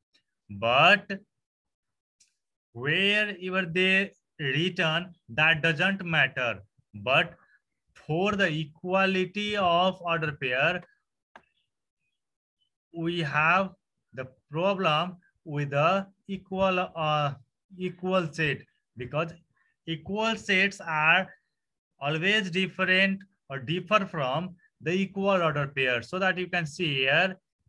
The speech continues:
A comma B and B comma A are different in meaning. So we cannot write A comma B is equal to B comma A.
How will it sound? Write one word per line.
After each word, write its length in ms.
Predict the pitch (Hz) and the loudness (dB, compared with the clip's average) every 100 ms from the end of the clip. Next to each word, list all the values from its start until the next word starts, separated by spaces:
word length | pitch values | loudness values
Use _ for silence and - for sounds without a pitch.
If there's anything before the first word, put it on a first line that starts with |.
| 165 | -8
A 240 | 180 196 | -4 -4
comma 480 | 196 180 170 160 147 | -4 -4 0 0 -2
B 280 | 151 170 180 | -2 -2 0
and 360 | 160 165 160 | 0 0 -2
B 220 | 143 185 190 | -4 -4 -4
comma 580 | 170 160 160 165 175 - _ _ _ _ 160 | -4 -2 0 0 -2 -8 _ _ _ _ -2
A 220 | 180 190 | -2 0
are 280 | 165 156 170 | 0 2 2
different 640 | 151 170 - 170 175 190 170 | 0 -4 -4 -2 0 -2 -4
in 260 | 175 170 | -6 -4
meaning. 580 | 160 139 135 139 135 107 - _ | -2 -2 -4 -4 -4 -8 -16 _
So 380 | - - 214 196 | -16 -6 -2 0
we 200 | 190 208 | 0 -2
cannot 640 | 208 202 190 190 226 226 | 0 2 2 2 0 0
write 540 | 214 185 151 165 190 185 _ _ _ _ - | 2 4 4 2 -4 -10 _ _ _ _ -8
A 560 | 175 190 202 214 214 214 _ _ _ | 0 2 2 2 -4 -10 _ _ _
comma 280 | 160 165 165 | -4 0 0
B 340 | 151 175 190 175 | 0 0 0 0
is 100 | 151 | -2
equal 400 | 156 165 156 147 | -4 -2 -2 -2
to 140 | 180 | -6
B 360 | 165 147 170 160 | -6 -6 -4 -4
comma 500 | 156 147 143 180 175 | -4 -2 0 0 0
A. 400 | 160 160 131 101 | -4 -2 -2 -6